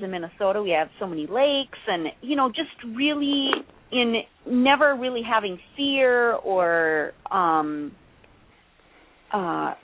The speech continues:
I thought growing up, you know, looking at other families, "Oh, you know, we're kinda poor," but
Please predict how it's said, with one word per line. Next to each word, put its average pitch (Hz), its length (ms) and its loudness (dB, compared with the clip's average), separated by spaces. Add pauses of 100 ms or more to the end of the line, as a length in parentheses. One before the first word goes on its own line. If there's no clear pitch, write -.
(220)
I 226 220 8 (120)
thought 196 320 2
growing 175 360 -4
up, 165 260 2 (400)
you 214 160 -6
know, 170 340 0
looking 196 320 -6
at 160 120 -4
other 269 340 0
families, 165 520 -6
"Oh, 220 260 0
you 190 140 -8
know, 175 120 -8
we're 185 160 -8
kinda - 320 -6
poor," 156 400 4
but 175 160 -4